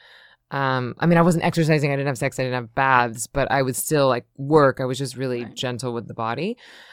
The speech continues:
Speaker 1: Uh, and so then we, you know, we kept getting normal checkups, and that was six weeks pregnant. And then I think we went on to, like, our regular, like, twelve-week visit. So this is now, we're at the end of the first trimester. We're three months in.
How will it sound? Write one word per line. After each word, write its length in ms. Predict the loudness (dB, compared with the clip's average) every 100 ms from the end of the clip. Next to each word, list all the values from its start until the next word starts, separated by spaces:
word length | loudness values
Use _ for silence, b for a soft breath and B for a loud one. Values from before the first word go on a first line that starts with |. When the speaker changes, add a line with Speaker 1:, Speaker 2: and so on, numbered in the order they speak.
| B
Speaker 1:
Uh, 200 | -6 -4 -2
and 100 | -2
so 100 | 0
then 300 | 2 0 0
we, 160 | -2 -2
you 80 | -2
know, 80 |
we 60 | -4
kept 220 | -2 0
getting 220 | 2 2
normal 280 | 0 0 -2
checkups, 600 | -2 -2 0 -2 -2 -8 B B B _
and 120 | -2
that 80 | 0
was 140 | 0
six 320 | 0 -2 -2 -6
weeks 220 | -6 -6
pregnant. 420 | -4 -2 -2 -4
And 200 | -4 -2
then 280 | -2 -2 -4 -6
I 60 |
think 260 | -6 -4 -2
we 160 | -2
went 300 | -2 -2 -2 -4
on 420 | -4 -2 -2 -4
to, 580 | -8 -8 -6 -4 -4 -6 -10 _ _ _ -10
like, 140 | -4
our 220 | 0 0
regular, 560 | 0 0 2 2 2 0
like, 160 | -2 -6
twelve-week 680 | -4 0 2 2 -2 -4
visit. 280 | -4 -4 -4
So 100 | -4
this 160 | -4 -2
is 80 |
now, 140 | 0 0
we're 100 | -2
at 160 | -4 -4
the 120 | -4 -2
end 160 | -2
of 40 | 0
the 80 |
first 300 | -2 -4 -4
trimester. 500 | -4 -4 -4 -4 -6 -8
We're 100 | -12
three 340 | -12 -6 -2
months 340 | 2 0 0 -4
in. 280 | -4 -4